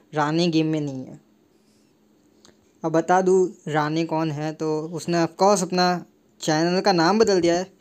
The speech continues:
Gaming with V रखा है, तो मैं कोई टेक नाइन नहीं बोल सकता उसको। वी से क्या रखूँ, वर्जिन बॉय? <laughs> तो मुझे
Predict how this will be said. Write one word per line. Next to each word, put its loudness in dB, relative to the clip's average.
Gaming 4
with 0
V -2
रखा -6
है, -4
तो -10
मैं -8
कोई 2
टेक -2
नाइन 0
नहीं 2
बोल 2
सकता -6
उसको। -6
वी 0
से 2
क्या 0
रखूँ, -4
वर्जिन -2
बॉय? -6
<laughs> -20
तो -12
मुझे -2